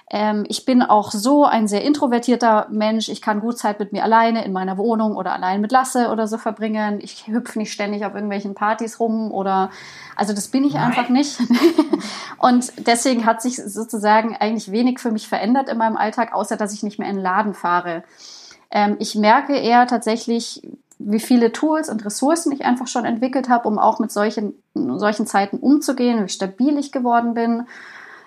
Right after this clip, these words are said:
Speaker 1: Ähm, bei mir gab's ja auch noch privat so am Anfang von Corona eine schlechte Nachricht, also hatte ich sozusagen doppelte Belastung und ich bin trotzdem einfach sehr, sehr stabil geblieben und das zeigt mir diese ganze Situation jetzt auch wieder, oder dass ich Freundinnen hab,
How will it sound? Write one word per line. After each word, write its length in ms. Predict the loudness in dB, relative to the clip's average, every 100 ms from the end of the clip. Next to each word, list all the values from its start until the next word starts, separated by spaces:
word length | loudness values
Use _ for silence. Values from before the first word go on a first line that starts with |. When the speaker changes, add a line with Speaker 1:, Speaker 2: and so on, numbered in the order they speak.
| -6
Speaker 1:
Ähm, 340 | -2 0 2
bei 100 | 4
mir 160 | 4 4
gab's 220 | 2 2
ja 80 | -2
auch 40 |
noch 120 | -2
privat 440 | -2 4 6 6 4
so 100 | 2
am 120 | 4
Anfang 320 | 2 4 2
von 180 | 0 0
Corona 320 | 2 2 2
eine 140 | 0
schlechte 340 | 0 -2 -2 0
Nachricht, 440 | 2 4 2 -2
also 200 | -2 -2
hatte 140 | -6 -8
ich 80 |
sozusagen 540 | -8 -6 0 2 2 2
doppelte 340 | 2 2 0
Belastung 540 | 2 4 2 2 -2 -2
und 160 | -6
ich 100 | -8
bin 100 | -8
trotzdem 440 | -2 -2 -2 -4 -4
einfach 240 | -4 -4
sehr, 180 | -4 -2
sehr 160 | 0 -2
stabil 560 | -2 0 4 6 4
geblieben 480 | 0 -2 -2 0 -2
und 240 | -4 -8 -14 -20 -20 -2
das 240 | -2 0
zeigt 320 | 2 2 2
mir 100 | 0
diese 200 | 0 -2
ganze 260 | 0 -2 -2
Situation 760 | -6 -4 -4 -2 -2 0 0 -2
jetzt 220 | -6 0
auch 260 | 2 2 2
wieder, 160 | 0
oder 120 | -2
dass 160 | -4 -8
ich 120 | -10
Freundinnen 480 | -2 2 4 2 2
hab, 220 | -2 -4